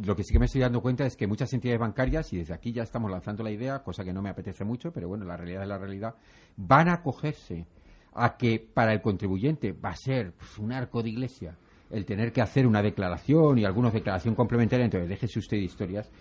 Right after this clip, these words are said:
se lo rebajamos de su capital pendiente y así usted va a estar en paz con Dios y en paz con Hacienda. Pero que es una buena excusa por parte de las entidades bancarias,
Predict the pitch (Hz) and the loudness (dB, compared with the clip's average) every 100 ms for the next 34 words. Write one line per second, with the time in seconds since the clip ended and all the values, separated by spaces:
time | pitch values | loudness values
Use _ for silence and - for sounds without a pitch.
0 | - - 113 95 95 87 127 120 87 92 | -14 0 2 4 2 2 2 2 0 -4
1 | - 85 - 113 113 98 98 104 104 85 | -6 -8 -2 -2 0 0 -2 -2 -2 -2
2 | 107 117 - - - 101 - 101 - 101 | -2 -4 -6 -14 -8 -6 -2 0 0 0
3 | - 95 95 85 101 - 90 95 - 76 | -2 -2 -2 0 -2 -4 -6 -6 -8 -8
4 | - 76 71 - - - - - - - | -10 -12 -6 -6 -6 -16 -20 -20 -20 -8
5 | - 104 90 120 123 113 90 - - 85 | 2 4 4 8 8 8 6 0 -2 -2
6 | 80 107 95 92 92 92 87 139 120 | 0 0 0 0 0 2 2 2 0